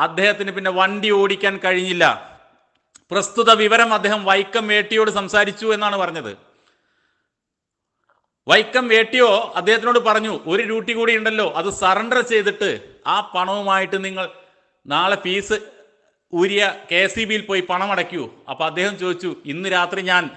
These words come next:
ഇരുട്ടിൽ കിടക്കണ്ടേ എൻ്റേതല്ലാത്ത കുറ്റം കൊണ്ട്?" ഇത് അദ്ദേഹം അത്, അത് ആ രീതിയിൽ ചോദിച്ചോ ഇല്ലയോ എന്നല്ല, പക്ഷെ അതല്ലേ ആ ചോദ്യത്തിൻ്റെ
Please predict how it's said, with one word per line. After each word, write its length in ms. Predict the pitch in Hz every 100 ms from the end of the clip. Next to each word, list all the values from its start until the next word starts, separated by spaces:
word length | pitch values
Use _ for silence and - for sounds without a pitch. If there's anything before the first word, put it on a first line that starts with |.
| - 131
ഇരുട്ടിൽ 340 | 156 175 220 196 202
കിടക്കണ്ടേ 480 | 175 175 180 175 139 135 139
എൻ്റേതല്ലാത്ത 720 | 160 175 190 180 175 170 170 151
കുറ്റം 260 | 147 165 160
കൊണ്ട്?" 180 | 156 123 - - _ _ _ _ _ _ _ _ _ _ _
ഇത് 80 | 131 175
അദ്ദേഹം 260 | 202 226 214
അത്, 120 | 202 220 202
അത് 140 | 208 220 165
ആ 20 | 214 220
രീതിയിൽ 260 | 220 247 -
ചോദിച്ചോ 400 | 214 226 214 277 277
ഇല്ലയോ 260 | 247 247 233
എന്നല്ല, 200 | 214 185 170 -
പക്ഷെ 240 | 170 - 180 156
അതല്ലേ 340 | 180 180 208 185
ആ 40 | 180 180
ചോദ്യത്തിൻ്റെ 420 | 175 175 180